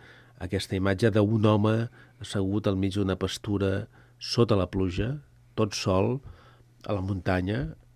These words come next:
esperant per morir, no? I aquesta imatge em va semblar que desvetllava una pregunta essencial que ens podia, eh, interessar a tots, no? Que és, per què vol morir aquest home, no? I aquest és l'origen de la, de la novel·la,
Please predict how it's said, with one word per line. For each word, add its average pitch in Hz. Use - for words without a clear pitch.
esperant 95
per 101
morir, 85
no? -
I 101
aquesta 95
imatge 107
em 113
va 107
semblar 101
que 107
desvetllava 104
una 98
pregunta 123
essencial 127
que 117
ens 101
podia, 95
eh, 85
interessar 101
a 85
tots, -
no? 98
Que 92
és, -
per 123
què 117
vol 113
morir 104
aquest 92
home, 107
no? 131
I 120
aquest 117
és 127
l'origen 107
de 92
la, 90
de 95
la 95
novel·la, 139